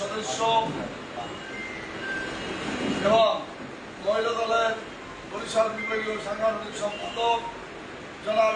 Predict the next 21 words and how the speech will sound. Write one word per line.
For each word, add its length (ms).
এলিজা 320
জামান। 400
উপস্থিত 340
আছেন 340
দিনাজপুর 520
জেলা 260
বিএনপি 400
যুগ্ম 220
আহ্বায়ক, 480
সাবেক 380
ছাত্র 340
নেতা 280
জনাব 280
শেখ 260
রিয়াজুদ্দিন 520
রানা, 260
উপস্থিত 360
আছেন 320
দিনাজপুর 520
পৌর 200
বিএনপি 360